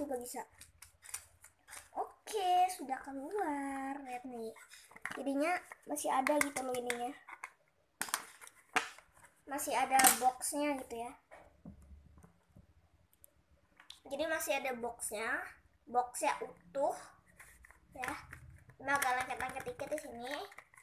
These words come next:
Terus ini juga kalau kalian mau masukin lagi, kalian bisa masukin. Dan tip X-nya selamat, gak ada cedera sama sekali. Nah, ini pakai pinset ya. Kalau kalian mau sih, kalian bisa pakai pinset. Ini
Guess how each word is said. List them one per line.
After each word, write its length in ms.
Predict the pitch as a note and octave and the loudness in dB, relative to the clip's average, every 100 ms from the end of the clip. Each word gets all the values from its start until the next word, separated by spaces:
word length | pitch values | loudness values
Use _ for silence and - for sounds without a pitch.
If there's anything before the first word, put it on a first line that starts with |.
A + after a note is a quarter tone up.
| - - _ _ | -14 -14 _ _
Terus 160 | B3 E4 | -8 0
ini 160 | D4+ D4+ | 2 2
juga 240 | D4 C4 | 4 4
kalau 160 | C4+ C4 C4 | 4 2 2
kalian 160 | C4 | 0
mau 160 | B3+ B3+ | -2 -4
masukin 320 | C4+ - B3+ | -6 -6 -8
lagi, 160 | B3 C#4+ | -6 -4
kalian 240 | C#4+ D4 | -2 0
bisa 160 | D4+ C#4 | -2 -6
masukin. 480 | A#3+ A#3 - A#3+ D#4 G4 - - _ - - | -10 -10 0 2 4 0 -6 -16 _ -14 -6
Dan 160 | B3+ C#4 | -4 -4
tip 160 | E4+ - | -6 -4
X-nya 480 | D#4+ - E4 D#4+ F4+ | -2 -2 -2 -2 -2
selamat, 640 | F4+ C#4 B3+ B3+ C#4+ D4 C#4 C4+ | -4 -2 -2 0 -2 -2 -8 -8
gak 160 | A#3+ B3+ | -4 -2
ada 120 | B3 B3+ - | -4 -8 -8
cedera 560 | A#3+ A3 A#3 A3+ A3+ D#4+ | -10 -10 -10 -8 -10 -14
sama 640 | - - - B3 A#3+ A#3+ | -14 -10 -8 -8 -8 -10
sekali. 680 | A#3 - A3+ A3+ - - - - - _ _ _ _ _ - | -10 -6 -2 -2 -2 -6 -16 -18 -20 _ _ _ _ _ -12
Nah, 100 | C4 | -4
ini 80 | D4 | 2
pakai 240 | D4+ C#4+ | 2 0
pinset 380 | C#4 C4+ C#4+ B3+ | -6 -8 -6 -6
ya. 160 | A3 A3 - - - | -6 -8 -10 -18 -16
Kalau 200 | - B3 | -8 -6
kalian 360 | B3 C4 B3+ B3+ | -4 -4 -4 -6
mau 160 | B3+ D4+ | -6 -6
sih, 240 | D#4 D4 | -4 -4
kalian 240 | C4 C4+ | -4 -4
bisa 160 | D4 D4 | -4 -8
pakai 200 | B3 B3 | -10 -12
pinset. 460 | - A#3+ - A3+ B3+ - - - - - - - _ - _ _ _ _ - - _ - - _ _ _ _ _ _ - - - _ _ _ _ _ _ - | -12 -12 -12 -12 -12 -4 2 2 0 -14 -20 -20 _ -20 _ _ _ _ -16 -16 _ -20 -20 _ _ _ _ _ _ -18 -18 -18 _ _ _ _ _ _ -8
Ini 120 | C#4+ | -6